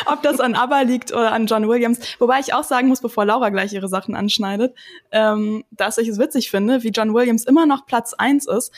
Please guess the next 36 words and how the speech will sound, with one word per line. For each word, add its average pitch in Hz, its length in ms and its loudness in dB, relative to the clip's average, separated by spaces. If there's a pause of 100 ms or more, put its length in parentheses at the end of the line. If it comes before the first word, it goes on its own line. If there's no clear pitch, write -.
(160)
obwohl 254 300 0
ich - 100 -8
mindestens 294 600 2
genau 240 360 2
die 330 120 2
gleiche, 277 600 -2
ähm, 220 360 -2
Menge 233 360 2
von 208 480 -4 (300)
Musik, 226 320 4
die 302 60 -6
ich 247 100 0
auf 240 80 -2
Spotify 233 440 -4
gehört 202 280 -4
hab, 254 160 -4
noch 233 120 -6
mal 233 120 2
in 220 180 -2
Ambient-Musik 240 880 0
auf 214 180 -2
YouTube 233 320 2
gehört 185 360 -2
habe, 196 380 -2
wo 214 60 2
ich - 160 -2
auch 277 200 -2 (180)
halt 196 360 -4 (500)
zu - 160 0
einem 208 240 2
Drittel 214 280 0
bestimmt 190 440 -4
John 190 180 0
Williams 180 380 -2
Soundtracks 180 500 -6
höre. 175 220 -2